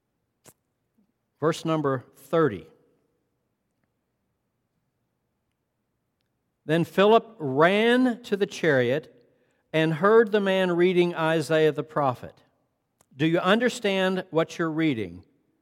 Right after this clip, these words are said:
Philip asked." Now it's up to Philip.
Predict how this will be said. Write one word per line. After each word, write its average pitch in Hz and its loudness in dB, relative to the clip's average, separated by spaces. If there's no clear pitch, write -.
Philip 127 -2
asked." 95 -10
Now 185 2
it's 170 0
up 165 -4
to 160 -6
Philip. 104 -6